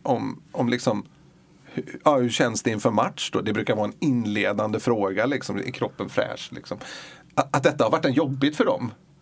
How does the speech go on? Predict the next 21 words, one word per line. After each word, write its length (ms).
<laughs> 460
Jag 100
har 60
aldrig 280
liksom 240
fått 240
den 220
bilden 500
av 160
att, 180
eh, 60
oj, 300
det 60
här, 140
det 180
här 140
var 420
känslig 600
information, 600
liksom. 420
Eh, 1200